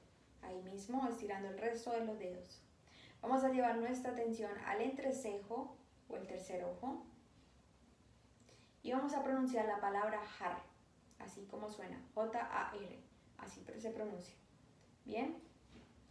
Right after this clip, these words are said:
cuando lo digamos vamos a sentir cómo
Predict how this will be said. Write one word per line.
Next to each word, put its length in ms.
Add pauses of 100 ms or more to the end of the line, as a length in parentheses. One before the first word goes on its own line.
(120)
cuando 260
lo 100
digamos 480
vamos 280
a 20
sentir 480
cómo 500